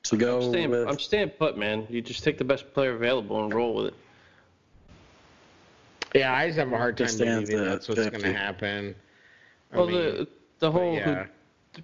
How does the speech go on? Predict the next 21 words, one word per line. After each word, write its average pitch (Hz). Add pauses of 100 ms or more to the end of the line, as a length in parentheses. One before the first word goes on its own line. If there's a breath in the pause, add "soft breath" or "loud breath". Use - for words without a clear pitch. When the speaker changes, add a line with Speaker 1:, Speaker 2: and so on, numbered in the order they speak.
Speaker 2:
Pastini 143
and 127
his 127
little 131
sleight 139
of 127
hand 135
bullshit 143
hasn't 143
really 160
worked 151
for -
us. 101 (540 soft breath)
Speaker 1:
That's -
why 95
you 104
go 101
opposite. 98 (140)
You 90
fool 98
Costanza. 139